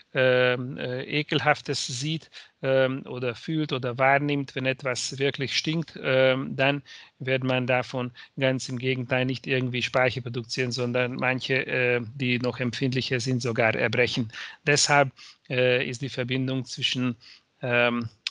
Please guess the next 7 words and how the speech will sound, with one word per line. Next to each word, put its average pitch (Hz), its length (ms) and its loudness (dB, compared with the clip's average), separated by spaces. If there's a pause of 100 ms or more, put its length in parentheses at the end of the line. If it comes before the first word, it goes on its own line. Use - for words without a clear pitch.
(120)
äh, 127 180 -6
Geruchsinformation 131 1300 0
und 113 140 -6
Nahrung 123 460 -2
beziehungsweise 117 600 -6
Nahrungsaufnahme 117 1000 -2
auch, 120 220 0